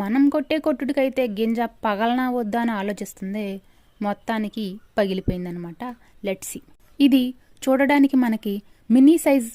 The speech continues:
బాదంలా ఉందన్నమాట. చూసారు కదా, as it is బాదం కాయలానే ఉంది. So ఇప్పుడైతే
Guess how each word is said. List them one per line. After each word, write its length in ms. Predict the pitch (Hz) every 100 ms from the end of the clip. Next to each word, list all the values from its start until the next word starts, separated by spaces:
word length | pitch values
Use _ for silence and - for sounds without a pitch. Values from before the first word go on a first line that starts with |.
| 202 208
బాదంలా 440 | 202 220 214 226 208
ఉందన్నమాట. 480 | 196 196 190 175 202 185 190 _ _ -
చూసారు 260 | 240 233 220
కదా, 140 | 220 - 208
as 180 | 196 196
it 80 | - 254
is 100 | 233 185
బాదం 240 | 190 190 208
కాయలానే 420 | 202 190 185 202 233
ఉంది. 220 | 185 170 - - - -
So 80 | 254 220 - _ 247
ఇప్పుడైతే 520 | - 302 302 240 233